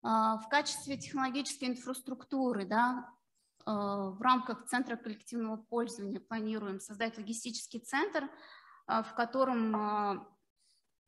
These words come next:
резиденты могут быть использованы, а, погрузчики, доковое оборудование, речтраки, бизнес-инкубатор на двадцать четыре рабочих места, обеспеченные всем необходимым оборудованием,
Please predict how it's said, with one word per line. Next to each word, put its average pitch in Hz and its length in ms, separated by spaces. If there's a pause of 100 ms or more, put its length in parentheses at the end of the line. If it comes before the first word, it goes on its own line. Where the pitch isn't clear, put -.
(180)
резиденты 226 760
могут 226 340 (100)
быть 226 140 (300)
использованы, 214 1000 (920)
а, 220 260 (320)
погрузчики, 254 680
доковое 233 420
оборудование, 208 680
речтраки, 233 720 (640)
бизнес-инкубатор 233 1120 (260)
на 262 320
двадцать 262 320
четыре - 280
рабочих 254 420
места, 247 320
обеспеченные 233 640
всем 233 220
необходимым 226 600
оборудованием, 277 840